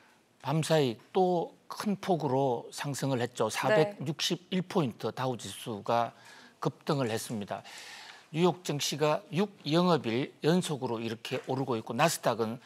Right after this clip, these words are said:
Speaker 1: 사상 최고치를 기록하고 있습니다. 왜 뉴욕 증시가 이렇게 오르는가? 전문가들의 가장 많은 공통적인 의견은 역시 연준이 야기한,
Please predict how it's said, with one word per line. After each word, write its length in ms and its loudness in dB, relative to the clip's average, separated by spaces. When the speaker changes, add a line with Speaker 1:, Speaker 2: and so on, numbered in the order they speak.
Speaker 1:
사상 540 0
최고치를 720 -4
기록하고 480 -4
있습니다. 400 -8
왜 220 8
뉴욕 340 2
증시가 320 -2
이렇게 320 -2
오르는가? 800 0
전문가들의 1040 2
가장 480 -4
많은 360 -2
공통적인 960 -2
의견은 580 2
역시 540 0
연준이 840 4
야기한, 560 0